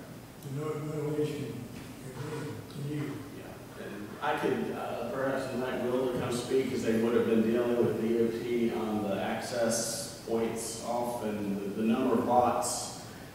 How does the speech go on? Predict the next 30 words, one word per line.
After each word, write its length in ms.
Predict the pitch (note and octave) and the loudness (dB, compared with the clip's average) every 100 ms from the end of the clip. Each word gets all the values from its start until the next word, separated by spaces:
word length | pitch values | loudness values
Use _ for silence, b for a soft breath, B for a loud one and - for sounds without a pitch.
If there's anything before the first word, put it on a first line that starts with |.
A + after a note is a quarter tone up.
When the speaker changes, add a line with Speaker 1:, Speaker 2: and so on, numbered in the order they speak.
| - | -10
Speaker 2:
I 40 | C3 | -4
don't 240 | C3 - | -4 0
think 320 | C3 A#2+ B2 | 0 0 -2
triggered 420 | A#2+ A#2 G#2+ A2 A2 | 0 2 4 6 6
anything 380 | A2 A2 G#2+ | 4 4 4
of 80 | G2 | 2
substance, 1000 | G#2 - A2+ A2 - F#2+ - - - - G2 | 0 0 2 2 0 -2 -2 -4 -6 -8 -4
uh, 120 | F#2 | -4
as 80 | F#2 | -4
far 300 | - A2+ - | -2 0 0
as 80 | F#2 | -2
D 240 | G#2 G2+ | -2 0
O 60 | G2 | 0
T 220 | - G#2+ | 0 -2
was 260 | G#2 G2+ - | -2 -2 -2
concerned 440 | G#2 G#2+ G#2+ G#2+ | -4 -4 -2 0
on 220 | G#2 G#3+ | 0 0
it. 200 | A3 G#3+ F#3 | 0 -2 -2
We 60 | |
do, 320 | - G2+ G2+ F#2+ F#2+ | -2 -2 -2 -2 -2
you 120 | G2 F#2 | -2 0
know, 120 | F#2+ | 0
as, 140 | F#2+ | 0
as 320 | - G#2 F#2 G#2 | 0 -2 0 0
was 160 | F#2+ | 0
the 100 | G2+ | 0
case 340 | G2 A2 A2 G#2 | 2 4 4 2
with 200 | G#2 G2 | 0 0
the 80 | G2 | 0
review 560 | G2 G#2 G#2+ G#2+ G#2+ | 2 4 4 4 2